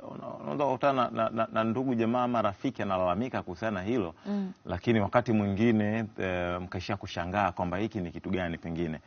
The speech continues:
Speaker 2: Mm.
Speaker 1: Lakini, eh, inawezekana ndio allergy yenyewe, kwa sababu tumeangalia kwenye hii makala fupi hapa, eh, dalili zake ni zipi na
Speaker 2: Mhm.
Speaker 1: ukiwa na allergy unatokewa na nini ama unakuwa kwenye hali gani.
Speaker 2: Mhm.
Speaker 1: Eh, kwa hiyo ni moja kati ya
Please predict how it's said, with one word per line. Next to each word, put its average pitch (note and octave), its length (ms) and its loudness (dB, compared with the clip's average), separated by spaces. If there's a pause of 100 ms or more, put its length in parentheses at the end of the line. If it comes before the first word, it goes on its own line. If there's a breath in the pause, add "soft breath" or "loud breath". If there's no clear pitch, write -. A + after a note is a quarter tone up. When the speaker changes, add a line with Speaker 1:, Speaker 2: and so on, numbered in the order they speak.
(140 loud breath)
Speaker 2:
Mm. F#3+ 320 -4
Speaker 1:
Lakini, F2 340 0 (280)
eh, E2 340 4
inawezekana F#2 800 2
ndio E2+ 240 -2
allergy E2+ 500 2
yenyewe, G2 500 -2
kwa E2 100 -10
sababu E2 520 -2
tumeangalia E2+ 540 -4
kwenye E2+ 220 -6
hii F#2 140 -4
makala E2 360 -6
fupi G2 320 -8
hapa, F2+ 360 -2 (640 loud breath)
eh, D2+ 360 2
dalili E2+ 420 0
zake F#2 420 -2
ni E2+ 160 -6
zipi G2+ 800 -4
na - 100 -2 (320)
Speaker 2:
Mhm. A3 100 -2
Speaker 1:
ukiwa G2 500 -2
na E2+ 240 -2
allergy F2 560 2
unatokewa E2+ 600 -4
na E2 120 -2
nini F2 300 -4
ama F2 160 -4
unakuwa E2 260 -6
kwenye E2 200 -6
hali D#2 260 -6
gani. D#2+ 320 -2 (140)
Speaker 2:
Mhm. F#3 540 -4
Speaker 1:
Eh, C2+ 160 -4
kwa F2+ 140 2
hiyo F#2+ 120 8
ni F#2 120 4
moja G#2 280 6
kati G#2 260 2
ya F2 280 6